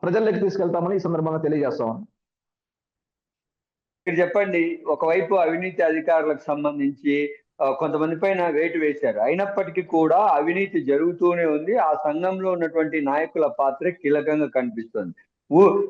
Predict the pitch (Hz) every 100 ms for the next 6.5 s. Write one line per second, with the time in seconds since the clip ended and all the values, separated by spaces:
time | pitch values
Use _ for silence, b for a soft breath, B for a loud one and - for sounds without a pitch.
0 | - 170 220 226 226 214 196 180 175 175
1 | 208 190 156 175 170 170 175 180 151 139
2 | 175 170 175 156 - 139 147 156 156 139
3 | 147 135 135 139 190 190 143 165 165 165
4 | 151 - - - 139 143 - 160 196 214
5 | 190 175 170 _ - 151 160 160 160 160
6 | 147 143 185 196